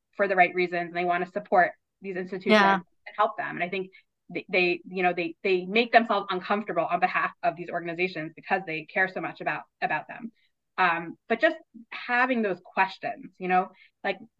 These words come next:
Speaker 1: and, and talking, like, in my, in my home, we talk about that with my kids. We bring these
Speaker 2: Mm-hmm.
Speaker 1: questions up to discuss, to think about. Like, kids should know that these are not, the-, these are not the type of decisions that we just make on a whim. You know, they're
Speaker 2: Mm-hmm.
Speaker 1: things that we have to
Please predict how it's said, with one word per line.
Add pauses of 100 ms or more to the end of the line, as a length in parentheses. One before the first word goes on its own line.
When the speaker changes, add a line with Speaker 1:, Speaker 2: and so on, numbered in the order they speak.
(100)
Speaker 1:
and,
and
talking,
like,
in
my,
in
my
home,
we
talk
about
that
with
my
kids. (260)
We
bring
these
Speaker 2:
Mm-hmm.
Speaker 1:
questions
up (100)
to
discuss, (140)
to (100)
think
about.
Like, (400)
kids
should
know
that
these
are
not, (2250)
the-,
these
are
not
the
type
of
decisions
that
we
just (120)
make
on
a
whim. (240)
You
know,
they're
Speaker 2:
Mm-hmm.
Speaker 1:
things
that
we
have
to